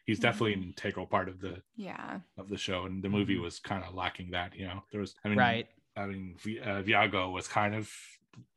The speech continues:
Speaker 1: you know, explaining stuff, but it's, he's the va-, he's a vampire, so it's not as clear, I guess, as when Guillermo
Speaker 3: Mm-hmm.
Speaker 1: does it. All right, so next question's from, uh, the Good Evening Kitties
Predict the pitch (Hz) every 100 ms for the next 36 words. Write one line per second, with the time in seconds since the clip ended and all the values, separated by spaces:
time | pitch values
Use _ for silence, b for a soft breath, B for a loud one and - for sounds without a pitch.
0 | _ 143 120 120 117 - 123 123 120 123
1 | 120 107 - 98 98 b b b - 104
2 | - - - - 110 95 101 110 107 104
3 | 110 113 107 95 95 95 98 98 95 92
4 | - 98 92 _ _ 98 98 - 98 92
5 | 98 92 90 - 120 - - 90 92 160
6 | - 117 117 98 104 _ _ _ _ _
7 | _ - 143 143 - - 147 135 135 131
8 | 131 127 147 151 - 139 - 160 151 -
9 | 131 131 135 139 143 b b b _ _
10 | _ _ _ _ 123 120 117 110 117 123
11 | 165 170 151 160 156 156 143 - 131 127
12 | 123 120